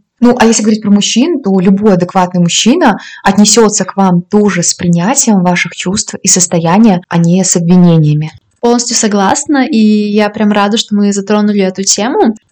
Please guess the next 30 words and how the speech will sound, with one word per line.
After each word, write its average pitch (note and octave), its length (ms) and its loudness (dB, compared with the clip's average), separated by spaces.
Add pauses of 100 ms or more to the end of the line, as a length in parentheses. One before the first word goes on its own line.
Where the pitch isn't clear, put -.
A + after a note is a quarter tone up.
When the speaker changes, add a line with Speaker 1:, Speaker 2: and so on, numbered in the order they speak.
(140)
Speaker 2:
Однако B3+ 440 0
я B3 100 2
всё B3 200 -4
равно A3+ 260 0
стараюсь A#3 500 -2
не G#3+ 100 0
говорить G#3+ 600 -2
про G3+ 160 -6
особенности G3+ 880 -2
своего G3+ 380 -2
состояния G#3+ 840 0
в G3+ 140 -2
разные G3 420 0
фазы F#3 360 -4
цикла, D4+ 400 -4
если G#3 360 -4
меня G3 240 0
не G#3+ 120 0
спрашивают. F#3 800 -6 (280)
Но A3 220 4
в A3 120 -10
то B3 200 2
же G#3+ 140 -2
время, G#3 520 0
если G#3 300 0
эмоции G#3 380 2
прям G3 200 -2
накрывают, G3+ 800 -2
и G3 80 -4
я F#3+ 260 0